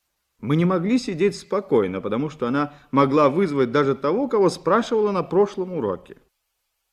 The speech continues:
И пока она делала свои прикидки, мы прятались за спинами впереди сидящих, отводили глаза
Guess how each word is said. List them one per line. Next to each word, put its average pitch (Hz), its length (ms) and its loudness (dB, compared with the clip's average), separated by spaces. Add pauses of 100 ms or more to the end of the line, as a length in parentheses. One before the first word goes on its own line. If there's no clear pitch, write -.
(400)
И 98 100 -8
пока 127 320 -2
она 123 160 -2
делала 110 380 -2
свои 107 300 -6
прикидки, 104 800 -10 (560)
мы 110 140 -4
прятались 135 600 -4
за 107 200 -4
спинами 120 520 -8
впереди 104 500 -10
сидящих, 104 720 -10 (560)
отводили 98 640 -6
глаза 104 680 -6